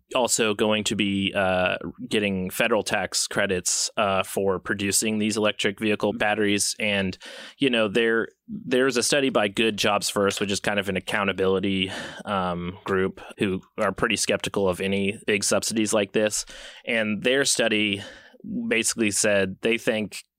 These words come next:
Panasonic could get up to six point eight billion dollars from the federal government. And they're saying that kind of questions whether the state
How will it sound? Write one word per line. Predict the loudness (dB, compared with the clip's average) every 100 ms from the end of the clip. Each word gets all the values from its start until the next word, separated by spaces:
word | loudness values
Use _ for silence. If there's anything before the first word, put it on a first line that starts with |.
| _ -4
Panasonic | -2 2 2 0 -2
could | -4 -2
get | 0
up | 0
to | 0 -2
six | 0 -2
point | -2 0
eight | 0 -2
billion | 0 0 2 0
dollars | 0 0 -2 -2 -4 -6 -8 -14 -20 -4
from | -2 -2
the |
federal | 0 0 0
government. | 0 -2 -2 -4 -6 -6
And | -2
they're | 0
saying | 0 0 -2 -6 -12 -8
that | -4
kind | -2 -2
of | 0
questions | 0 0 2 0 2 2
whether | 2 2 2 2
the | 2 0 2 -2 -6 -10
state | -6 0 0 0 -4